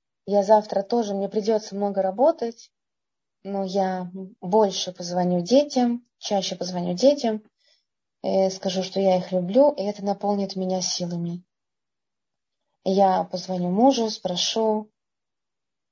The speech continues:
какое у него настроение – и тогда эта забота обо мне, понимание, что он рядом, тоже наполнит меня". Или, например, "я сегодня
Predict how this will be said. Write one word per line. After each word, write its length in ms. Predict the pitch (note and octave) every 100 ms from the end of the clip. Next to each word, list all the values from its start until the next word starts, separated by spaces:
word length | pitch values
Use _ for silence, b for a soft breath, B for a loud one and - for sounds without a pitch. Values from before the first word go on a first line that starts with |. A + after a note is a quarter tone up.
| _
какое 340 | - F3+ G3 F#3+
у 20 |
него 160 | F#3 F3+
настроение – 880 | F3+ - F#3+ G#3 C#4 C4 G#3+ G#3+ - _ _ _
и 80 | F#3
тогда 280 | G3 F#3 F#3
эта 180 | F#3
забота 520 | F#3 F#3 G3 C4 C4+ A3
обо 180 | F#3
мне, 240 | F#3+ F#3+ F#3+
понимание, 560 | F#3+ F3+ G3+ A3+ G3+
что 180 | F#3+ -
он 100 | F#3
рядом, 400 | G3 B3+ A#3 G3+
тоже 240 | G3 F#3+ F#3
наполнит 460 | F#3 G3 G3+ F#3+
меня". 300 | F3+ E3+ F3 - _ _ _ _ _ _ _ _ _ _ _ _ _ _ _ _ _ _ _ _ _ _ _ _ _ _ _ _ _ _ B B
Или, 140 | G#3+ A3
например, 420 | A3 A3+ A3 A#3
"я 140 | A3
сегодня 800 | G#3+ G#3+ G#3 C4+ C4+ A3+ A3+ A3+